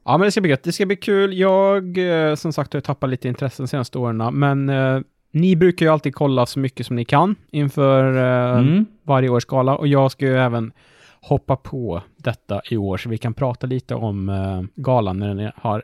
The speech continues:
Speaker 1: gått av stapeln.
Speaker 2: Och tips till er som kanske tycker om att, eh, lyssna på en podd som handlar om två idioter pratar om film, så kan vi säga att, eh, fördelen med att Oscarsgalan är lagd till den tjugosjunde mars i år är för att, eh, många av de här filmerna som är nominerade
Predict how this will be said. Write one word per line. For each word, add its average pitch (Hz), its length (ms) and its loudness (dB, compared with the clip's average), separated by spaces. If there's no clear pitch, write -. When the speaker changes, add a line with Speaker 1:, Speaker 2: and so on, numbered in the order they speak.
Speaker 1:
gått - 220 -4
av 127 80 -2
stapeln. 147 520 -6
Speaker 2:
Och 110 260 0
tips - 400 -8
till 120 340 0
er 113 200 -2
som 101 280 -4
kanske 98 200 -6
tycker 101 240 -6
om 95 80 -2
att, 92 540 -2
eh, 85 400 -8
lyssna - 320 -6
på - 120 -6
en 92 60 -6
podd 98 220 -2
som 95 120 -6
handlar 95 180 -2
om 87 60 -6
två 98 220 -4
idioter 92 320 -6
pratar 85 200 -6
om 87 60 -4
film, 127 280 -4
så 101 420 -2
kan 101 120 -6
vi 95 60 -6
säga 90 240 0
att, - 140 -8
eh, - 200 -6
fördelen 127 400 2
med 110 200 -2
att 92 100 -8
Oscarsgalan - 680 -6
är 87 280 -4
lagd 90 260 -4
till 90 80 -6
den 85 80 -4
tjugosjunde 95 320 -4
mars 113 220 -2
i 139 40 0
år 101 280 0
är 92 220 -2
för 85 460 -2
att, - 540 -8
eh, 90 260 -2
många 113 420 4
av 127 60 2
de 147 40 2
här 131 60 -2
filmerna 110 240 2
som 92 100 -2
är 92 60 0
nominerade 98 720 -2